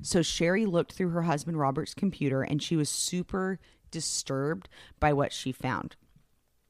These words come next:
She said Robert had never been abusive or aggressive, and she had no way of knowing that he was interested in the B D S M community at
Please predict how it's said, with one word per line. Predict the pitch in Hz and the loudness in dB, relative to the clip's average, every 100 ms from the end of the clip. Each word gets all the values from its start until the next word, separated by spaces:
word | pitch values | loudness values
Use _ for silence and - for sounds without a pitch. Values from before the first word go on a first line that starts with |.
| - - | -18 -8
She | - 233 | -4 -2
said | - 233 | 0 4
Robert | 196 180 175 | 6 6 6
had | 165 160 | 0 0
never | 160 160 | 0 0
been | 156 143 | 0 0
abusive | 135 170 180 185 170 | 0 -2 0 -2 -2
or | - 139 | 0 -2
aggressive, | 135 160 165 - 175 175 160 - - - - _ | 0 2 2 2 4 4 2 -6 -20 -20 -20 _
and | 180 170 170 | 0 2 0
she | - - 196 214 262 | -2 -2 -2 0 0
had | 185 190 175 151 135 | 0 2 4 4 2
no | 156 160 | 4 4
way | 151 156 | 6 4
of | 147 139 | 2 0
knowing | 139 135 151 175 165 | 0 2 2 0 2
that | 147 | 2
he | - - - | 0 -6 0
was | 156 147 - - _ _ _ - | 2 2 0 -10 _ _ _ 0
interested | 160 151 151 - - 170 - 165 | 2 2 -2 -6 -4 -4 -2 0
in | 160 | 0
the | 139 | 0
B | 147 | 0
D | 143 147 | 0 0
S | 139 139 | 0 -2
M | 139 | -2
community | - 139 135 127 135 - - | 0 0 0 0 -2 -4 -6
at | 143 139 139 - | -2 0 0 -2